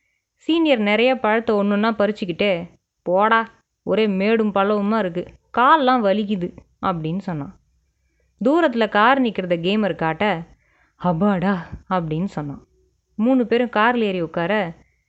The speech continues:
gamer driver கிட்ட, "அண்ணா, நல்ல ஹோட்டலா ஒண்ணு கூட்டு போங்க, செம்மையா பசிக்குது" அப்படின்னு சொன்னான். car வேகமா பறந்துச்சு.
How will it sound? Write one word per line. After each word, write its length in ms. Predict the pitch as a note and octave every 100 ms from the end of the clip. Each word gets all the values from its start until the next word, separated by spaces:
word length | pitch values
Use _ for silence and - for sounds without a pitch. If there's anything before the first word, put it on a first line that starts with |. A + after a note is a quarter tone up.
| _ -
gamer 320 | G3+ C4 A#3
driver 340 | F3+ G3 A3 G#3+
கிட்ட, 380 | F3 G#3+ F3+ F#3 - _ _ -
"அண்ணா, 540 | G#3+ C#4 A#3+ F#3+ _ _
நல்ல 320 | G3+ A#3 D4+
ஹோட்டலா 500 | A#3+ C4 C4+ B3 C4
ஒண்ணு 120 | A3
கூட்டு 300 | G3+ A3+ G#3
போங்க, 280 | F#3+ F#3 E3+
செம்மையா 540 | F3 - B3 C#4 C#4 C#4+
பசிக்குது" 640 | A#3+ A3+ A3 F3+ - - _ _ _ _ _ _ _ _
அப்படின்னு 360 | G3+ F#3 D3+ E3
சொன்னான். 400 | G3+ E3 C#3 - _ _ _ _ _ _
car 360 | - G3+ C4+ A3
வேகமா 500 | F#3 G#3 F#3+ F#3+ G#3+
பறந்துச்சு. 560 | E3+ E3+ E3 - -